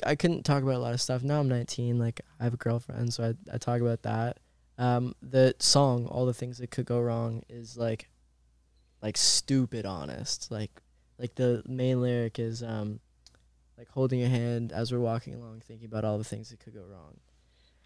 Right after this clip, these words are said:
And that was, like, that was fueled by anxiety and, uh, and insecurity, like, being, like, that it, she's my first girlfriend, and, uh, not really knowing what the hell I'm doing, but being, like, madly in love and just, like, going,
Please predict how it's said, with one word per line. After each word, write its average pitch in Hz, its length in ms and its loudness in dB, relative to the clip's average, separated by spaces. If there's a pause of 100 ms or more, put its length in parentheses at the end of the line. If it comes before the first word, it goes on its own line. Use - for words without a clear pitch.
(340)
And 147 120 8
that 143 120 12
was, 147 200 10
like, 135 220 6
that 139 180 8
was 143 220 6
fueled 127 440 4
by 120 380 4
anxiety 120 840 4
and, 117 380 2
uh, 113 360 0 (340)
and 117 220 -6
insecurity, 120 760 0
like, 110 180 -2 (540)
being, 117 420 -6
like, - 240 -20 (440)
that 117 140 0
it, 113 120 2 (200)
she's 120 200 -4
my 107 140 0
first 117 260 -4
girlfriend, 117 580 -6 (460)
and, 113 340 -2
uh, 110 280 -2
not 107 240 -4
really 113 200 -2
knowing 110 280 -2
what 113 100 -4
the 113 80 -2
hell 113 160 2
I'm 113 80 4
doing, 113 460 2
but - 160 -8
being, 110 240 -16
like, 104 260 -10 (100)
madly 113 380 -2
in 107 100 -2
love 98 300 -4
and 101 100 -8
just, - 220 -4
like, 107 160 -4
going, 104 400 -2